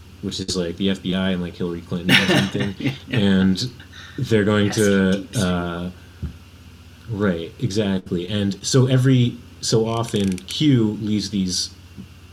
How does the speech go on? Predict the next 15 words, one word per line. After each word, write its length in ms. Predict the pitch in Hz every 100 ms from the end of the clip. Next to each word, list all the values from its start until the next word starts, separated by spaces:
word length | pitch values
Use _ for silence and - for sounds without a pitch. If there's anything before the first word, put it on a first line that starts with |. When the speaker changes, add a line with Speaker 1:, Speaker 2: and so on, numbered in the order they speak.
| - - - - -
Speaker 1:
cryptic 800 | - 135 127 117 95 90 - -
messages 960 | 101 104 104 101 85 80 80 78 - - - - -
that 220 | 110 110 110
could 140 | 107
be 120 | 107
interpreted 600 | 101 95 107 110 98 90
pretty 220 | - 170
much 240 | 107 92 -
any 220 | 104 98
way 240 | 90 95
because 260 | 92 101 90
they're 120 | 98
so 440 | 95 - 107 92 85
Speaker 2:
Oh, 80 |
Speaker 1:
vague. 180 | 98 85